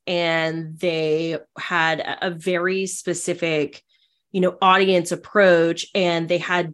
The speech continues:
specific demographic that, uh, that had, like, I think, like,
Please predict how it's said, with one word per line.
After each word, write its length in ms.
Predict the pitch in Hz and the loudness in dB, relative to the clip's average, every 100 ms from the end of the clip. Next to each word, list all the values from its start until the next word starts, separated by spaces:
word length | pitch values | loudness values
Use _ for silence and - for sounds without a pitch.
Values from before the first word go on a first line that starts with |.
| _ | _
specific 560 | - - 190 196 202 202 | -14 -8 -6 -2 -2 0
demographic 800 | 190 180 175 160 165 185 175 170 | 0 0 2 2 0 -4 -4 -2
that, 300 | 170 160 - - | 0 0 -2 -2
uh, 480 | 160 151 147 139 - | 0 0 -2 -4 -10
that 200 | 175 170 | -6 -4
had, 460 | 156 170 151 147 147 | -2 -2 0 -2 -4
like, 280 | 156 156 _ _ _ _ 247 | -6 -6 _ _ _ _ -8
I 60 | |
think, 380 | 220 415 403 - | 0 2 2 2
like, 320 | 214 180 - | 0 0 -6